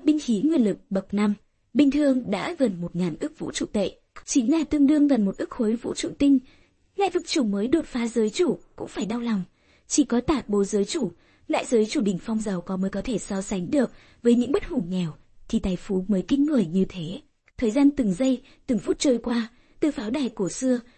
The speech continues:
thường xuyên có người đi vào, cơ hồ ai cũng mang mũ giáp che kín mặt,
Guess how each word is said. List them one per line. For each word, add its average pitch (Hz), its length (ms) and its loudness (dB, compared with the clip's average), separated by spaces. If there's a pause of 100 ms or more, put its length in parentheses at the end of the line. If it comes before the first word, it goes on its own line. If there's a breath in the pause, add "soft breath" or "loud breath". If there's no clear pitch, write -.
(100)
thường 311 140 0
xuyên 294 200 0
có 247 120 -2
người 262 240 0
đi 202 160 0
vào, 196 320 -4 (440 soft breath)
cơ 392 120 4
hồ 320 160 0
ai 208 260 -2
cũng 202 240 -2
mang 208 220 0
mũ - 120 -4
giáp 311 240 -4
che 226 200 -2
kín 202 320 -2
mặt, 262 140 0